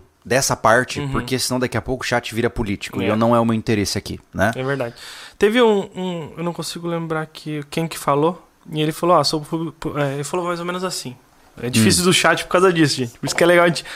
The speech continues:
Speaker 2: a gente prioriza o, o superchat. Ele falou que, basicamente, que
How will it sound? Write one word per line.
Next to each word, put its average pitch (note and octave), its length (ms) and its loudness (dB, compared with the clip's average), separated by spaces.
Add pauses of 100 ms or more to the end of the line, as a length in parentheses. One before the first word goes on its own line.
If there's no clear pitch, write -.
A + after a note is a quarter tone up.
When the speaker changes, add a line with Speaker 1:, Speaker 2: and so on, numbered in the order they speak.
Speaker 2:
a - 40 -6
gente D3+ 140 -8
prioriza E3+ 600 2
o, E3 220 4
o D3+ 40 0
superchat. D#3 720 -2 (720)
Ele D#3+ 160 2
falou E3+ 280 4
que, F3 340 4
basicamente, D#3 720 -2
que C#3+ 260 -8